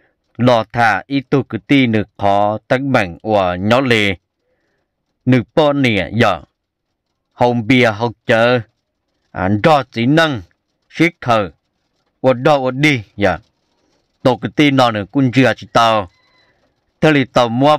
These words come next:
bò nịa tàu, nè. Chơi ua nịa tai, dạ. Do tụ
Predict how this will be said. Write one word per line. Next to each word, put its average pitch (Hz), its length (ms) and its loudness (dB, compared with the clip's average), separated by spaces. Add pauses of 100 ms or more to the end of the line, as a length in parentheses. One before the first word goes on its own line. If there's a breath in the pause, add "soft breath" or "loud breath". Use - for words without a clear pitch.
bò 151 100 2
nịa 104 160 -6 (160)
tàu, 92 260 0 (220)
nè. 120 320 2 (1400)
Chơi 143 120 2
ua 135 240 0
nịa 117 200 0 (140)
tai, 117 320 2
dạ. 98 220 0 (800)
Do 143 240 2
tụ 120 220 -8